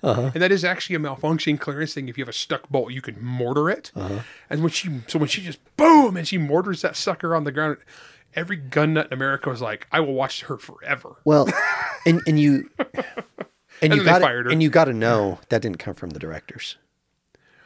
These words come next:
Speaker 2: <laughs> Considering as a star, probably not. <laughs> Probably not.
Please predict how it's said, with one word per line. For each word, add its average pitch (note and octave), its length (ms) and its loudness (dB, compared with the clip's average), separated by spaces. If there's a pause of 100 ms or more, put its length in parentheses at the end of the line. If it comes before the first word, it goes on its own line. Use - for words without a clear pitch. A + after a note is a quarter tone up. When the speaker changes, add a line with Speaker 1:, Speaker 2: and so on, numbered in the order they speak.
(300)
Speaker 2:
<laughs> - 0 - (460)
Considering B3+ 720 4
as F#3 120 4
a E3 60 -4
star, F3+ 320 -6
probably G3 300 0
not. C3 480 -4
<laughs> - 1300 -8
Probably - 560 -4
not. B2+ 400 -2